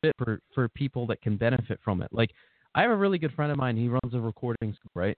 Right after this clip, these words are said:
And he runs a recording school online, and he charges twenty-five dollars a month. And people get more value out of his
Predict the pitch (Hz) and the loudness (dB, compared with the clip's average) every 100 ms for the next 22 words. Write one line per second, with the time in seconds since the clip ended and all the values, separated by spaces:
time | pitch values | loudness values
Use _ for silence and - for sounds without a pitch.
0 | - 110 101 110 113 123 127 127 117 135 | -2 -2 0 2 2 2 2 0 2 2
1 | 147 143 - 147 123 131 131 117 117 117 | 2 0 0 -2 2 2 2 2 2 0
2 | 110 113 - 123 123 117 - - - 147 | 0 0 -2 -2 -2 -4 -10 -16 -2 0
3 | 147 127 120 117 107 107 107 113 98 - | 2 2 4 4 2 2 2 2 0 -6
4 | - - - - 127 143 196 233 196 151 | -20 -20 -20 2 2 4 2 4 2 2
5 | 120 151 185 151 139 120 110 107 117 113 | 4 4 6 6 6 4 2 -2 0 0
6 | 113 - 139 151 | 0 2 2 4